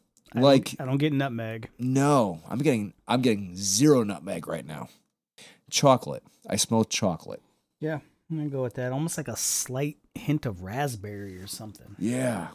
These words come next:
Speaker 2: Yeah, it has, there's definitely a deep, little more body, I think, too. I see a little more body on
Speaker 1: Mm.
Speaker 2: this one. Dark chocolate, and maybe a, just a hint of raisin on
Speaker 1: Okay.
Speaker 2: the top of it.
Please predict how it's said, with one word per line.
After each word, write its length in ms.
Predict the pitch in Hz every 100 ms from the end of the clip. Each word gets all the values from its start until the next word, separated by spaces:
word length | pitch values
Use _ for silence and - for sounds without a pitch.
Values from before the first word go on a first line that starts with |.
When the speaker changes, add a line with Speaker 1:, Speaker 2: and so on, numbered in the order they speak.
| _ _ _
Speaker 2:
Yeah, 140 | 107 104
it 120 | 98
has, 180 | 123 160
there's 180 | 131 117
definitely 400 | 156 185 190 - 107
a 80 |
deep, 540 | 107 85 - 120 131 - _ _ _
little 180 | 131 175
more 140 | 202
body, 500 | 127 - 95 127 107
I 100 | 78
think, 340 | 73 85 73 -
too. 320 | - 80 64 _ _ _ _ _ _ _ _ _ _
I 40 | -
see 180 | - 117
a 20 |
little 240 | 98 117
more 200 | 170 175
body 440 | 151 117 117 107 95
on 160 | 82
Speaker 1:
Mm. 40 | 76
Speaker 2:
this 260 | 127 90 67
one. 300 | 69 64 62 _ _ _ _ _ _ _ -
Dark 240 | 107 151
chocolate, 600 | - 113 87 71 76 82 _ _ _ _ -
and 100 | 107
maybe 260 | 165 196
a, 80 | 151
just 220 | - - 117
a 40 |
hint 320 | 92 - 143
of 140 | 107 85
raisin 720 | 85 95 107 95 65 53 50 _ _ _ -
on 80 | 87
Speaker 1:
Okay. 80 |
Speaker 2:
the 60 | 78
top 260 | 90 85 82
of 180 | 78
it. 140 | -